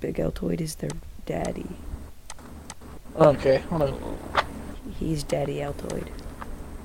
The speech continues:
Speaker 2: Let me crush three Altoids and, like, you know, put their powder together, and then I'll snort it.
Speaker 1: Yeah. Garrett, what do you want on your gravestone?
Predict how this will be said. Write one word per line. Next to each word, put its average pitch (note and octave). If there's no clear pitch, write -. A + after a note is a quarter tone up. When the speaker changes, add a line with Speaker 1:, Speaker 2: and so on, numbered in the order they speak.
Speaker 2:
Let G3
me G3+
crush F#3+
three F#3+
Altoids E3+
and, D#3
like, D3
you D#3+
know, D3
put F3+
their F3
powder D#3
together, C#3
and D#3+
then D3+
I'll D3
snort D3
it. -
Speaker 1:
Yeah. C#3+
Garrett, D#3
what E3
do -
you G#3
want G3
on G3+
your G3
gravestone? G#3